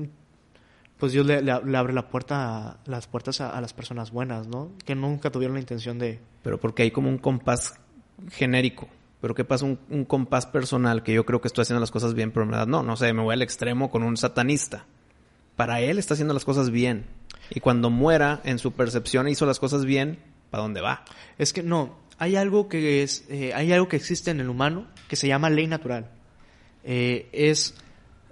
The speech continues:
Speaker 1: son unas normas que las tenemos. O sea, las tenemos en el interior. ¿Quién
Speaker 2: No,
Speaker 1: sabe quién
Speaker 2: no
Speaker 1: no la
Speaker 2: matarás.
Speaker 1: puso? No matarás, exacto. Nadie nos, o sea, sabemos que está mal. Nosotros mexicanos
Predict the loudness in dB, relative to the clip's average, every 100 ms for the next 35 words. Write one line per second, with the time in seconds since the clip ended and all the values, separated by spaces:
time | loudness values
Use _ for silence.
0 | -12 -4 2 6 6 6 6 6 2 -2
1 | -4 2 2 2 -2 0 0 0 -6 -10
2 | -16 _ _ -6 -2 0 0 0 -2 -2
3 | -2 -2 0 -2 -2 -4 -2 -4 -2 2
4 | 2 0 -8 -8 0 4 4 4 4 4
5 | 4 6 4 2 0 -4 -10 -14 -8 -4
6 | 0 0 0 -4 -4 -4 -2 -8 -10 -20
7 | -20 -20 -8 0 2 4 4 4 2 2
8 | 2 0 -2 0 4 4 2 0 -2 -2
9 | -2 -8 -14 -20 -20 -20 -20 -20 -20 -8
10 | -2 0 0 -2 -2 -2 0 0 -2 -10